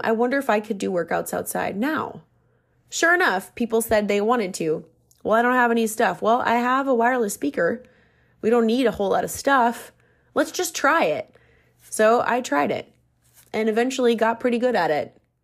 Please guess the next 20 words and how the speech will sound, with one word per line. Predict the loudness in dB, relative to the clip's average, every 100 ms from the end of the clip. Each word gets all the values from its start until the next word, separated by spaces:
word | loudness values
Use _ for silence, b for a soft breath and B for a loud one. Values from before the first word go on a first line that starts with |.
| _ _ -6
And | -2
then | 0
I | 0
was |
like, | 0 -2
"I |
wonder | -4 -2 0 0
if | -2
I | -4
can | -2
go | 0 -2
to |
Florida | -4 -4 0 0 -2
for | -4 -6 -6
a |
few | -8 -10
months. | -8 -10 -12 -16 -18 B B 0
I | 2
wonder | 2 0 0 0 0 0
if | 2 2 -2 -14